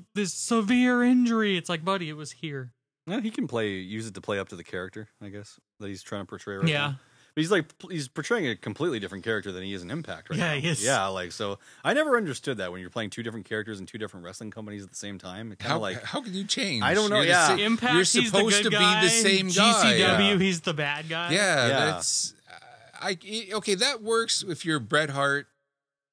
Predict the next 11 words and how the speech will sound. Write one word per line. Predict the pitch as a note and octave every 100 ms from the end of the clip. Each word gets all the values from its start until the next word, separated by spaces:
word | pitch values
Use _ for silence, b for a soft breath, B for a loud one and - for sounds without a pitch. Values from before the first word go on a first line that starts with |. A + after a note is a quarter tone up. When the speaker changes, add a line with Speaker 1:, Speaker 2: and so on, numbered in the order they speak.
| -
Speaker 3:
in | B2 A2+
Canada. | - C#3 C#3 C#3 B2+ B2+ B2 A#2 -
Speaker 2:
Or | A#2+ A#2
Lance | A2 A2+ G#2+
Storm. | - - G#2+ G#2+ G#2 F#2
Speaker 3:
Yeah, | F3+ A3+ E3
Speaker 2:
Yeah, | A#2 G#2 G2
Speaker 3:
you | F#2+
Speaker 2:
like | G2
Speaker 3:
know, | A#2+
you're, | C3+ C#3+